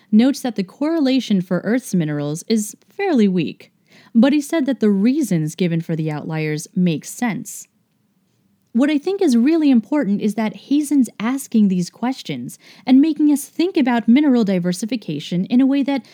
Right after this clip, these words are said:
no one has really done before," said Heaney, who was not involved in the study. Hazen's team also found evidence for the role of chance. The researchers used a crowdsourced database to retrieve more than six hundred fifty thousand mineral observations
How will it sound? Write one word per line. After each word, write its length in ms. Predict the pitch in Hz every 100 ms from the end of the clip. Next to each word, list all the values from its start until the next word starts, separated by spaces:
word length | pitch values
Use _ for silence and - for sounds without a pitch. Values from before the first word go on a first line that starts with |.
| _ -
no 200 | 262 330
one 140 | 349
has 220 | 294 262
really 200 | 277 254
done 280 | 180 220 330
before," 440 | 233 - 147 127
said 240 | 160 143 151
Heaney, 380 | 156 139 131 - _ _
who 100 | 233
was 140 | 226
not 180 | 247 233
involved 360 | 185 175 170 156
in 60 |
the 80 | 139
study. 480 | 143 - 175 156 - _ _ _ _ _ _ _ _ _
Hazen's 480 | 311 330 359 339
team 300 | - 233 214 214
also 340 | 233 262 294
found 280 | - 233 214
evidence 440 | 247 220 165 156 -
for 120 | 214
the 120 | 202
role 260 | 160 147 151
of 80 | -
chance. 580 | - 262 220 - - - _ _ _ _ _ -
The 180 | 226
researchers 640 | 269 370 392 359 339 294 220
used 240 | 240 214
a 60 | 190
crowdsourced 800 | - - 240 277 - 254 240 202
database 560 | 214 247 170 147 143 -
to 120 | 226
retrieve 400 | 220 - 277 233
more 160 | 233
than 140 | 202 185
six 380 | - - 302 -
hundred 400 | 247 226 214 _
fifty 400 | - 269 311 294
thousand 480 | 196 170 170 196
mineral 320 | 214 233 190 -
observations 840 | 156 - 185 143 135 - 165